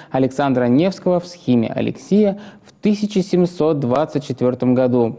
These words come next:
Память святителей сербских с тринадцатого по семнадцатый век:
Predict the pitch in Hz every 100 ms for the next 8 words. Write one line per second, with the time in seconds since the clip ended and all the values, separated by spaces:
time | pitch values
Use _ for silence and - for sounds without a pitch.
0 | - _ _ - - - - - 185 226
1 | 220 180 170 190 190 190 180 - 156 170
2 | 156 - 156 139 - - 135 131 135 175
3 | 175 156 - 147 143 139 135 139 135 135
4 | 131 - 147 135 147 135 127